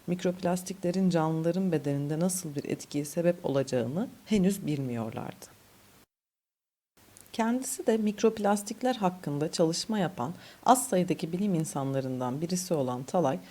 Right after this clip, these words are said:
çalışmakta olduğu Orta Doğu Teknik Üniversitesi Erdemli kampüsünde yürüyüş yaparken kafasından tüm bu düşünceler geçmekteydi. İsmi Türk mitolojisinde okyanus tanrısı anlamına gelse de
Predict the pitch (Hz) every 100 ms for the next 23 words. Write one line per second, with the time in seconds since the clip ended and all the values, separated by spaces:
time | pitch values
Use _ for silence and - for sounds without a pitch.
0 | - - - 247 240 240 233 233 226 175
1 | 147 147 165 185 202 175 147 - 175 208
2 | 202 147 127 127 - - - 151 202 165
3 | 175 175 214 180 - 139 131 - - 127
4 | 135 156 175 170 - 202 202 202 - 143
5 | 185 - - - - 226 240 226 220 214
6 | 226 254 226 185 175 - 156 147 135 160
7 | 147 139 117 117 - 117 - 143 - -
8 | - - - - - 202 - 294 - 269
9 | 262 190 185 156 151 - - 123 131 151
10 | - 156 196 - - 151 135 - - 147
11 | 147 131 120 123 147 165 180 202 180